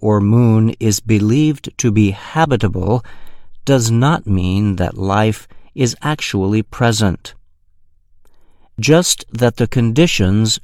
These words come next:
could allow for the survival of some extremely hardy forms of life that we know of on Earth,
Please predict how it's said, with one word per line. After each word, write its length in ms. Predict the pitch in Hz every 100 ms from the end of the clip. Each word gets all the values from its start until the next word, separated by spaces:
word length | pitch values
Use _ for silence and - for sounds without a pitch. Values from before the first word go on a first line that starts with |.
| -
could 200 | - 156
allow 680 | 151 139 156 110 101 123 - - -
for 260 | - - 95
the 120 | 98
survival 840 | - 101 90 92 117 113 117 113 -
of 180 | 117 110
some 220 | - 120
extremely 840 | 107 - - - 143 135 135 135 131 - -
hardy 520 | - - 175 156 98 95
forms 600 | - 117 120 120 110 123
of 140 | 110
life 600 | 120 135 117 110 117 - - - - - -
that 260 | 123 127
we 200 | 120 127
know 340 | 123 156 147 90
of 360 | 65 - 104 -
on 260 | - 101 101
Earth, 540 | 113 95 80 - -